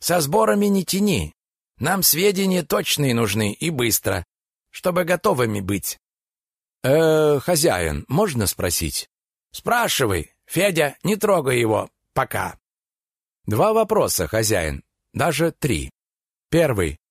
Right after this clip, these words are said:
Что покупать с выручки от досок и прочего? Справишься у Ильи и у Кузьмы.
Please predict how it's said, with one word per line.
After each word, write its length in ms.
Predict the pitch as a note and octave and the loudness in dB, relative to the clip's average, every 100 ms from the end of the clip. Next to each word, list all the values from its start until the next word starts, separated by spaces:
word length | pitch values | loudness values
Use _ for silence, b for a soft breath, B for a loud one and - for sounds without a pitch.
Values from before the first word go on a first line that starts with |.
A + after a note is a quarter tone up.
| _ | _
Что 260 | - - G#3 | -4 0 0
покупать 520 | G#3 - F3+ G3+ E3+ | 0 0 0 0 0
с 100 | D#3+ | -2
выручки 600 | G3 A3 F3+ - F3 F3 - | 0 2 2 0 -2 -4 -2
от 240 | D3+ C3+ | -4 -2
досок 460 | C3 F#3 - E3 - | 0 2 0 -2 -4
и 80 | E3+ | -6
прочего? 640 | - G2+ E2 - D#2 C#2 - _ _ _ _ - | -2 0 0 -2 -4 -6 -10 _ _ _ _ -8
Справишься 680 | - G#3 A3+ G3 - F#3+ - | -2 0 0 0 0 0 0
у 140 | E3+ | 2
Ильи 340 | D#3+ D3+ F3+ G3 | 2 2 0 -2
и 240 | - E3+ | -2 -2
у 100 | E3+ | -2
Кузьмы. 580 | - F3 C#3 G#2 D2 | 0 0 0 0 -2